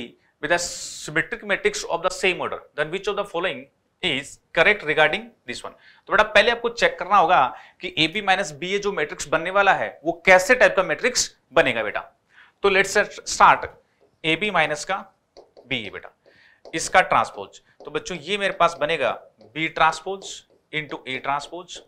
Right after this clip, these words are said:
minus A transpose into B transpose।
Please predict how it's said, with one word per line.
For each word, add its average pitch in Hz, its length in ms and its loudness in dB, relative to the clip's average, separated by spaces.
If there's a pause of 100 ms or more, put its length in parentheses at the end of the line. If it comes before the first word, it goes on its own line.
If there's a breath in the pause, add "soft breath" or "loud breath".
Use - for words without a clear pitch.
(140)
minus 135 400 -2
A 135 200 -4
transpose 170 540 -2
into 135 300 -12 (720 soft breath)
B 147 120 -8
transpose। 87 440 -10